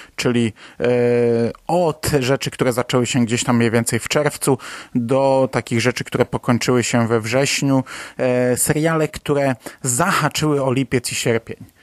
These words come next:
I najprawdopodobniej będą to ze trzy podcasty. Zwykle tak jest, że te letnie seriale, omówienie ich mieści mi się w trzech podcastach.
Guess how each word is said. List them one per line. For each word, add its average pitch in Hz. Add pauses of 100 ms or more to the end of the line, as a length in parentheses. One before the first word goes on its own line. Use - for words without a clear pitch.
(460)
I 202
najprawdopodobniej 151
będą 120
to 117
ze 110 (100)
trzy -
podcasty. 120
Zwykle 110
tak -
jest, 127
że 110
te 117
letnie 117 (360)
seriale, 127
omówienie 127
ich 113
mieści 120
mi 113
się 117
w -
trzech -
podcastach. -